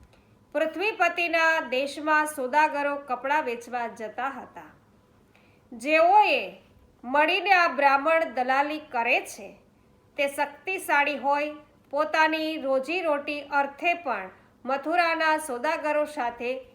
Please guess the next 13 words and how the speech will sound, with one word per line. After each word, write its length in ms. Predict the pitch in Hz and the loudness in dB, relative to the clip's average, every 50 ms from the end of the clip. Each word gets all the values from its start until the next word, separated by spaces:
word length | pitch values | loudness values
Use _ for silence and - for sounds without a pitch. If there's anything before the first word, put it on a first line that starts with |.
| _ _ - | _ _ -4
આવે 360 | 262 247 233 262 302 320 311 | -4 -2 -2 -2 -2 -4 -4
છે. 300 | - - - 165 - - _ _ _ _ _ _ _ _ _ _ _ _ _ _ | -8 -16 -18 -20 -20 -20 _ _ _ _ _ _ _ _ _ _ _ _ _ _
પછી 360 | 294 294 302 302 - 311 311 | 2 2 2 2 -2 -4 -6
પેલા 420 | 302 - 302 294 294 320 359 392 | -2 0 0 2 4 4 4 4
વેપારીઓ 640 | 381 349 320 311 320 - 320 311 311 320 320 320 320 | 4 4 2 0 2 2 2 2 2 2 0 0 -2
તો 240 | 311 - - 311 311 | -2 -2 -2 -2 -2
મથુરામાં 680 | 277 262 240 233 - 262 285 294 294 294 294 302 302 302 | -2 -4 -6 -6 -4 -2 2 2 2 2 4 2 2 2
રહે 180 | 302 311 359 | 2 0 -2
છે 380 | - - - 294 196 180 196 - - _ _ _ _ _ _ _ _ _ _ _ _ _ _ _ _ | -4 -6 -10 -12 -12 -14 -16 -18 -20 _ _ _ _ _ _ _ _ _ _ _ _ _ _ _ _
અને 200 | 262 269 285 285 - | -6 -4 -4 -4 0
એમની 360 | 311 311 330 349 381 440 440 | 2 2 2 2 0 -2 -2
સાથેના 580 | 415 - 392 339 339 330 349 339 330 330 320 320 | 0 0 0 0 0 0 0 0 0 2 0 0
વૈષ્ણવો 720 | 302 240 247 254 247 - 302 339 330 302 247 220 190 185 | 0 -2 -4 -4 -6 -4 -2 0 2 2 0 -2 -4 -8